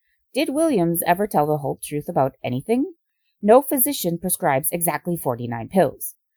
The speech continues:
Did suicidal Hansford stop and count them?" End quote. Jesus Christ, Depp. Like, the only way pills ever exist are in the whole prescription quantity? It's either all or none?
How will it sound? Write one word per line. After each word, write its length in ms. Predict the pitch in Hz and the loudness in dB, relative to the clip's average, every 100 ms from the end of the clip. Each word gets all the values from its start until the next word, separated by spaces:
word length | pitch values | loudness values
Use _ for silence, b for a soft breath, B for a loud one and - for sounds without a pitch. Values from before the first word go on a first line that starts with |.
| _ - | _ 0
Did 220 | 202 175 | 0 0
suicidal 600 | - 165 160 143 139 165 | -2 0 0 0 -2 -2
Hansford 420 | 120 123 175 170 | -2 -4 -4 0
stop 280 | - 117 117 | 0 -2 -4
and 160 | 160 - | -4 -4
count 220 | 117 123 | -8 -2
them?" 300 | 214 277 330 - _ _ - | 2 2 0 -8 _ _ -10
End 200 | 143 - | -8 -8
quote. 320 | 117 - - _ _ _ _ _ _ - | -8 -8 -12 _ _ _ _ _ _ -6
Jesus 300 | 254 202 - | -4 -2 -2
Christ, 420 | - 135 123 - | -2 -2 -2 -4
Depp. 140 | 117 - | -8 -4
Like, 340 | 151 151 - _ _ - | 0 0 0 _ _ -10
the 240 | 175 190 - | -4 0 6
only 400 | 175 180 190 190 | 8 6 4 6
way 260 | 175 175 | 6 4
pills 380 | 175 151 156 165 - | 2 0 0 -2 0
ever 320 | 139 160 170 | 2 4 4
exist 480 | 151 123 131 - 170 | 4 0 0 0 2
are 140 | 147 | 4
in 160 | 143 143 | 4 2
the 80 | |
whole 320 | 131 131 120 151 | 0 0 0 0
prescription 580 | 151 - 127 - 170 | -2 -2 -4 -6 -4
quantity? 520 | 170 190 208 214 220 247 _ _ _ _ - | -2 0 0 0 0 -2 _ _ _ _ 6
It's 200 | 202 202 | 6 6
either 300 | 196 180 156 - | 6 6 6 6
all 300 | 120 143 156 | 6 6 4
or 100 | 139 | 0
none? 540 | 117 113 127 220 | -4 -4 -2 -2